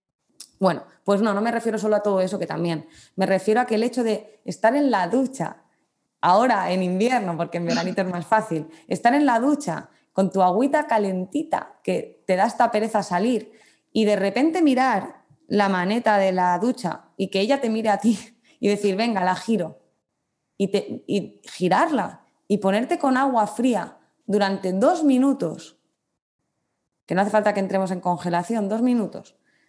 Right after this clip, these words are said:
durante dos minutos, sintiendo el frío y soportándolo,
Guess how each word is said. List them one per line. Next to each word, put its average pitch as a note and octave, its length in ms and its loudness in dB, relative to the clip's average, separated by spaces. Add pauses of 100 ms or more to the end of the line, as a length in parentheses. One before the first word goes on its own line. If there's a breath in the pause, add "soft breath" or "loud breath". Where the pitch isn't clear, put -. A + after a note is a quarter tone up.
(120)
durante G#3 440 0
dos C#4 200 0
minutos, C#4 720 2 (800)
sintiendo A#3+ 540 2
el D#4+ 60 2
frío B3+ 380 0
y F3+ 40 -6
soportándolo, G#3+ 920 0